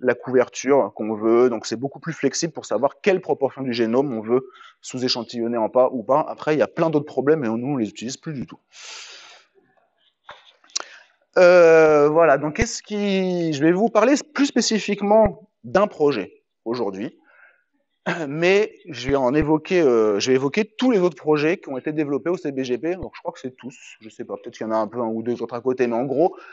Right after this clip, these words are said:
les cinq projets principaux qui ont été développés à partir de radsec ou des extensions du radsec au C B G P depuis, euh, cinq, six ans. Euh, donc, il y a un programme, pardon, il y a un programme sur, en collaboration avec le cef sur, euh, un complexe d'espèces de lézards,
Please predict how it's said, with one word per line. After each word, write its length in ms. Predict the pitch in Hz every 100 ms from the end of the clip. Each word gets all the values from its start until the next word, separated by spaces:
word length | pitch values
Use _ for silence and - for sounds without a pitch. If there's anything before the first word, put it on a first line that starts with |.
| - _
les 60 | 127
cinq 240 | 151 196
projets 280 | - 185 208
principaux 500 | 214 190 - 165 196
qui 60 | 180
ont 40 |
été 140 | 147 147
développés 540 | 147 147 151 160 202 202
à 120 | 151
partir 340 | 160 147 180 170
de 80 |
radsec 460 | 151 151 156 185 175 - -
ou 180 | 214 - - _
des 160 | 139 139
extensions 380 | 139 143 131 147
du 100 | 127
radsec 400 | 113 - 175 170
au 60 |
C 140 | 156 135
B 160 | 131
G 120 | 113
P 300 | 110 143 - _ _ 110
depuis, 420 | 113 - 143 147
euh, 140 | 120
cinq, 200 | 110 127
six 220 | - 110
ans. 80 | 85 _ _ _ _ _ - - - _ _ -
Euh, 240 | 156 147 143
donc, 180 | 143
il 20 | 156
y 20 |
a 40 |
un 60 | 160
programme, 520 | 185 175 185 180 131 -
pardon, 240 | 104 82 110 _ -
il 80 |
y 40 | 110
a 80 | -
un 120 | 196
programme 640 | 196 196 175 175 156 117 101
sur, 540 | - - - 170 165
en 160 | 147 127
collaboration 540 | 147 147 151 143 147
avec 160 | 147 143
le 80 | 143
cef 280 | - 160 160
sur, 440 | - - 151 143
euh, 180 | 123 -
un 60 |
complexe 420 | 117 151 147 147 135
d'espèces 380 | 131 135 147
de 100 | 131
lézards, 560 | 117 123 135 131 110